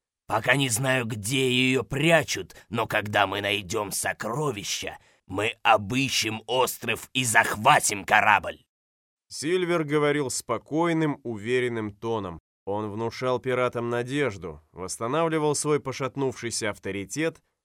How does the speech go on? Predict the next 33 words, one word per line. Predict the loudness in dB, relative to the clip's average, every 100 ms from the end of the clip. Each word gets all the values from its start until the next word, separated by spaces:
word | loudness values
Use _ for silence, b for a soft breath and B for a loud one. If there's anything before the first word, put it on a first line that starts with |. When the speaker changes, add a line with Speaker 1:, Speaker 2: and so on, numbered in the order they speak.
| _
Speaker 2:
и | -10
в | -6
то | -2
же | -2 0
время, | 0 0 2 0
как | -2 -6
показалось | -8 -6 -2 -2 -2 -4
Джиму, | -10 -8 -4 -2 -2
подбадривал | -4 -10 -10 -8 -4 -4 -2 -4 -4 -4
самого | -6 -6 -6 -6 -8
себя. | -8 -8 -8 -8 -8 -14 _ _ _ _ _ _ _
Speaker 1:
«А | -2 0
наш | 0 -2 -4
заложник | -2 0 0 -2 -6 -10 -14 -18 -20 _ -18
в | -16
последний | -6 -2 -2 -2 -2 -4 -4 -6
раз | -4 0 2 2 0
имел | -4 -2 -2
свидание | -6 -8 -6 0 2 2 -2 -8
с | -8
тем, | -4 -4 -4 -6 -16
кто | -12 -4 -4
мил | -4 -6 -6
его | -10 -8
сердцу. | -6 -4 -6 -10 -12 -14 -14 _ _ _ _ -8
Из | -4 0 2
их | 0 0
разговора | -2 0 2 4 4 4
я | 2 2 0
узнал | 0 -4 -4 0 0 -2
всё, | -4 0 0 0
что | -2 -4
нужно. | -4 -4 -8 -12 -20